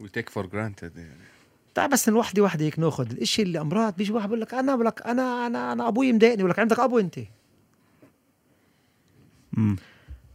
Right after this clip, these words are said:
Speaker 2: "أنا الموسيقى عالي." بقول لك، بقول لك: "تعال اسمع فراس شو عم بيحكي." بقول لك: "أنا في مرحلة في أصوات ما كنتش عارف إن هي موجودة."
Speaker 3: مم.
Speaker 2: فجأة بكتشف، إيه، في هيك صوت؟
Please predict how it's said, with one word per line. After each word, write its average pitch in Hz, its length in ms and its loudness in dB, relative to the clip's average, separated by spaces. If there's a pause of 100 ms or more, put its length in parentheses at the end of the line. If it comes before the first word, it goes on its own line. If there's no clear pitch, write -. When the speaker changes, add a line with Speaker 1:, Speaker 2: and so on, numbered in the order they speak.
(400)
Speaker 2:
"أنا 233 160 4
الموسيقى 226 560 2
عالي." 208 160 2
بقول 151 120 2
لك، 139 100 -4 (120)
بقول 135 140 -10
لك: 120 80 -8
"تعال 190 160 -2
اسمع 226 260 0
فراس 202 260 0
شو - 120 -2
عم 185 80 -2
بيحكي." 165 300 -6
بقول 160 260 -4
لك: 175 140 -4
"أنا 190 160 -2
في 196 220 -2
مرحلة 185 680 -2 (520)
في 180 180 -4
أصوات 196 420 -4
ما 165 60 -8
كنتش 208 200 -2
عارف 190 160 -2
إن 185 40 2
هي 180 60 4
موجودة." 175 800 2 (340)
Speaker 3:
مم. 101 240 -6 (1160)
Speaker 2:
فجأة 226 300 2
بكتشف، 185 720 0 (880)
إيه، 196 60 -4
في - 300 0
هيك 175 120 -2
صوت؟ - 440 -4